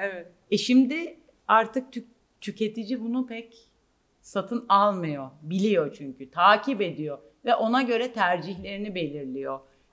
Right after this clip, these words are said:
Speaker 2: E, o yüzden de, e, yani mesela benim çocuklarım, "Anne," diyor, "eve bu giremez." "Niye?" "Çünkü," diyor, "işte bunların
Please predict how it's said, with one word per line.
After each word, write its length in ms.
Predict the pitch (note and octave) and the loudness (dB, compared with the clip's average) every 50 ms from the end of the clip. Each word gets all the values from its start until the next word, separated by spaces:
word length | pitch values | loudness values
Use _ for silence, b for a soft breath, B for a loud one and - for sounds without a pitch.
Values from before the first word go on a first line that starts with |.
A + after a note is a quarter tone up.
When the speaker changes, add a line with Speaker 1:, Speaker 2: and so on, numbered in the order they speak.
| _ | _
Speaker 2:
E, 320 | - - F3 F3 E3+ E3 - | 0 2 4 4 4 2 2
o 140 | - G#3+ A3+ | 2 2 2
yüzden 400 | A#3 A3+ G#3 C4 C#4 C4 C4+ B3 | 2 2 2 2 4 4 2 2
de, 80 | C#4 C#4 C#4+ C#4+ - - - | 0 -2 -2 -4 -6 -12 -8
e, 100 | - G#3 G3+ F#3+ F#3 F#3 F#3 F#3 G3 G3+ - | -6 -4 -4 -4 -4 -6 -6 -8 -8 -8 -4
yani 300 | - G3+ F#3 F3+ F#3 F#3+ | 0 0 0 0 0 -4
mesela 320 | F#3+ F3+ - - F#3+ F#3+ F3+ | -10 -10 -6 -4 -4 -2 -2
benim 220 | G3 G3+ G#3 G#3 | -2 -2 -4 -4
çocuklarım, 600 | G#3 G#3 G3+ D#3+ D3+ - - G3+ G3+ G#3+ C4 C#4 - - _ _ _ _ _ _ _ _ _ _ _ _ _ _ - | -4 -6 -8 -8 -8 -4 -2 0 2 2 2 0 -2 -12 _ _ _ _ _ _ _ _ _ _ _ _ _ _ 2
"Anne," 300 | - C4+ B3+ C#4 C#4+ G#3 | 6 8 10 10 8 8
diyor, 140 | B3+ A#3+ - - | 6 4 4 4
"eve 220 | B3+ A#3 B3+ F#3+ | 4 4 4 2
bu 120 | A3 A3+ F3+ | 0 -2 -4
giremez." 520 | D#3+ G3+ A#3 B3 B3+ B3 A3+ G3 F3 E3+ - - _ _ _ _ _ _ _ _ _ _ _ _ _ _ _ _ _ _ _ _ _ - | 0 2 4 4 4 4 2 0 -2 -4 -6 -14 _ _ _ _ _ _ _ _ _ _ _ _ _ _ _ _ _ _ _ _ _ -2
"Niye?" 340 | G#3+ A3+ B3 C#4 D4 D4+ D4+ - - _ _ _ _ _ _ _ - | 2 4 4 4 2 2 -4 -12 -20 _ _ _ _ _ _ _ -10
"Çünkü," 300 | - B3 - - B3 G3+ | -8 -8 -4 -2 0 2
diyor, 100 | A3 A3 | 2 2
"işte 220 | A3 A3 - A3 | 0 0 -4 -4
bunların 420 | G#3 G#3+ G#3+ G#3+ G#3+ A3+ A3+ A3 | -4 -4 -4 -6 -6 -8 -10 -10